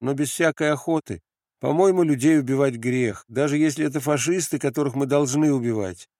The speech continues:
По-моему, медведь одно, а человек совсем другое. Я не верю в цыганские росказни насчёт того, что зверь человеку брат.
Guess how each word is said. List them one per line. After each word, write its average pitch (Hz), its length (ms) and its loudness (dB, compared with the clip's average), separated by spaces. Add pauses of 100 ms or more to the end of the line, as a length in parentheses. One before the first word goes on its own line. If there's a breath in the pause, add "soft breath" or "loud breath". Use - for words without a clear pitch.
(420)
По-моему, 185 380 6
медведь 180 420 4
одно, 165 380 4
а 151 80 4
человек 156 460 0
совсем 156 360 -2
другое. 120 460 0
Я 135 220 0
не 170 100 4
верю 165 260 4
в 113 60 -6
цыганские 135 600 0
росказни 135 560 0
насчёт 120 360 -4
того, 127 240 -2
что 120 220 -4
зверь 113 340 -2
человеку 120 580 -4
брат. 110 520 -4